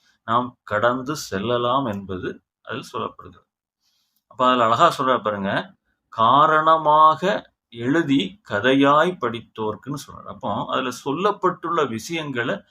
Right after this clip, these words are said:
நம்ம ஆய்ந்து உணரணும். அதுலதான் முக்கியத்துவத்தை ஐயா நமக்கு சொல்றாரு. அப்படி நாம் உணரும் போது மிக எளிதாக நம்முடைய கர்ம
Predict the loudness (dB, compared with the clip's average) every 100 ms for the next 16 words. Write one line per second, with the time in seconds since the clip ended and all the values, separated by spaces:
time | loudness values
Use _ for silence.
0 | _ _ -6 0 2 4 4 4 2 -2
1 | -4 -4 -2 2 4 4 2 -2 -10 -12
2 | -4 -2 -2 -4 -8 -8 -8 -8 -8 -8
3 | -6 -4 -4 -4 -4 -2 -4 -10 -12 -14
4 | -14 -16 -18 -20 _ _ -8 -4 -4 0
5 | 0 2 2 2 2 0 0 0 -2 -4
6 | -2 -4 -2 0 0 -2 2 6 6 4
7 | -2 -6 _ -20 -6 -2 0 0 0 0
8 | 0 0